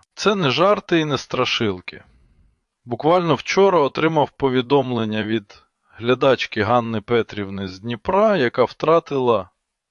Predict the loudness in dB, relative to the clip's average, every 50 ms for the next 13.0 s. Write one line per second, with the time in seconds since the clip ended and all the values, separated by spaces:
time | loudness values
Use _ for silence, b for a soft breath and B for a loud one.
0 | _ -6 -4 -4 -2 -2 -2 -4 -4 -6 -8 -6 -6 -4 -4 -4 -4 -2 -2 0
1 | 2 2 2 2 2 0 -2 -2 -4 -4 -4 -2 0 0 0 0 -4 -8 -8 -8
2 | -2 0 2 2 2 0 -4 -6 -4 -4 -4 -4 -4 -4 -6 -6 -4 -6 -6 -6
3 | -6 -6 -2 0 0 2 2 0 0 2 2 2 2 2 0 -2 -4 -4 -6 -10
4 | -10 -8 -8 -6 -6 -6 -6 -8 -10 -16 _ _ _ -4 -2 -2 0 0 0 0
5 | -2 -2 0 0 0 2 2 0 0 -2 -4 -8 -12 -12 -14 B B B B B
6 | -8 -6 -4 -2 -2 -2 -2 -2 -4 -4 -6 -6 -6 -6 -6 -4 -4 -4 -4 -2
7 | -2 -4 -4 -2 0 2 0 0 0 -4 -10 -6 -2 0 0 0 0 -2 -6 -10
8 | -10 -12 b b b b b -10 -8 -6 -6 -4 -4 -4 -2 -2 0 0 -2 -2
9 | -2 0 0 2 2 2 0 0 0 -2 -2 -4 -2 0 0 2 2 0 -2 -2
10 | -6 -8 -6 -4 -4 -4 -4 -4 -8 -10 -12 -14 -18 _ -14 -12 -12 -10 -4 -2
11 | -2 -2 -2 -2 -4 -6 -6 -4 0 0 2 2 2 2 0 -2 -6 -6 -12 -14
12 | -8 -6 -4 -4 -4 -4 -4 -6 -8 -8 -8 -8 -8 -8 -10 -10 -14 -20 _